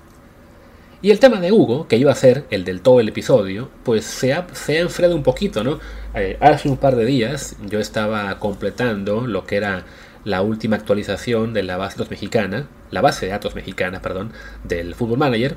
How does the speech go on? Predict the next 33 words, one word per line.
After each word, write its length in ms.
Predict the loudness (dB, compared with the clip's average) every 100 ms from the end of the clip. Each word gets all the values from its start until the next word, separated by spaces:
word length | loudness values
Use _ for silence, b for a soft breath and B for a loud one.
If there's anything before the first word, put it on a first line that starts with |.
| -10
videojuego 380 | -10 -8 -4 -4
que 60 | -4
supongo 220 | -8 -6
algunos 200 | -8 -8
de 80 | -8
ustedes 80 | -6
ya 80 |
conocen, 400 | -4 -2 -2 -4 -6 B B B
en 100 | -10
la 100 | -10
que 100 | -6
yo 140 | -6
soy 240 | -4 -4 -4
el, 240 | -6 -10 -12 -10
vamos 160 | -6
a 20 | -4
decirlo, 220 | -2 -4
el, 80 | -4
el 120 | -6
Chief 200 | -6 -6
Scout, 420 | -4 0 0 0 B B B B B B -6 2
y 180 | 2
pues 180 | 2 0
me 140 | 0 2
quedé 200 | 0 2
con 160 | 0
las 160 | 0 0
ganas 360 | 0 0 -2 -2
de 140 | -2
poder 320 | 0 -2 0
confirmar 680 | -2 -2 -2 -2 -2 -4 -6 -10 -8
ya, 260 | -4 -4 -2
ok, 240 | -2 0